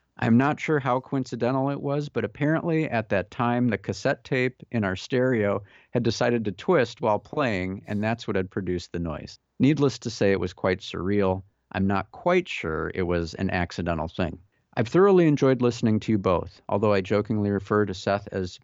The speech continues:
Mister Twenty because it seems like in <laughs> every Monstropolis episode, that's the amount of minutes Seth claims he put into researching the topic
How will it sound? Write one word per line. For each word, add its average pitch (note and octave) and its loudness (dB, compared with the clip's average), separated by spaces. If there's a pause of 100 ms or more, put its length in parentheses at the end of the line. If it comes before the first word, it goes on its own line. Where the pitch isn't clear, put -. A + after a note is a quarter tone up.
Mister G#2+ -2
Twenty G2+ 0
because G2+ -4
it G2 -4
seems G#2 -2
like G2 2
in G#2 -4
<laughs> B2+ 2
every D3+ 4
Monstropolis A#2+ 2
episode, G#2+ -4
that's G#2 -2
the G#2 -4
amount G2 0
of G2+ 0
minutes G#2+ -4
Seth G#2 -2
claims A2 0
he A2 -2
put - 0
into A2 0
researching C#3 0
the C3+ 0
topic A#2+ -2